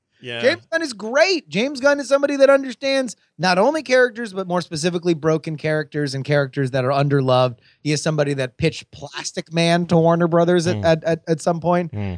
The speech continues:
Speaker 2: And, uh, and then, uh, yeah, made Groot and Rocket Raccoon household names.
Speaker 1: Do you,
Speaker 2: Like, that,
Speaker 1: do you,
Speaker 2: that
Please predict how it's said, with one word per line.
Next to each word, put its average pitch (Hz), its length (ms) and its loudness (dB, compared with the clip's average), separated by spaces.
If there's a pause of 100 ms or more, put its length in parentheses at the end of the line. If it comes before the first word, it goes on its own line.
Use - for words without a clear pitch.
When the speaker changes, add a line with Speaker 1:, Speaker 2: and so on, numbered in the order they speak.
(140)
Speaker 2:
And, 156 200 -10
uh, 156 240 2
and 151 160 0
then, 160 300 2
uh, 151 340 2
yeah, 175 240 0
made 151 500 -2 (360)
Groot 165 480 0
and 185 100 0
Rocket 175 380 0
Raccoon 160 640 -4
household 156 580 0
names. 123 440 -8
Speaker 1:
Do 139 100 -2
you, 147 60 6
Speaker 2:
Like, 127 100 -4
that, 113 140 -8
Speaker 1:
do 131 60 -2
you, 151 60 0
Speaker 2:
that 151 180 -2